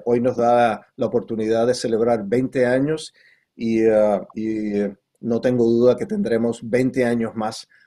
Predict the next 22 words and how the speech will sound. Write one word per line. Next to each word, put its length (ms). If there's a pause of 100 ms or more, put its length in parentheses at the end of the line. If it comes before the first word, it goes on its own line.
(120)
para 200
celebrar 640 (180)
eventualmente. 800
Así 180
que 140
gracias 400
a 80
todos 240
por 160
estar 200
con 140
nosotros 480
hoy 240 (380)
y 120
le 120
devuelvo 380
la 120
palabra 500 (300)
a 80
nuestro 280
amigo 200
César. 400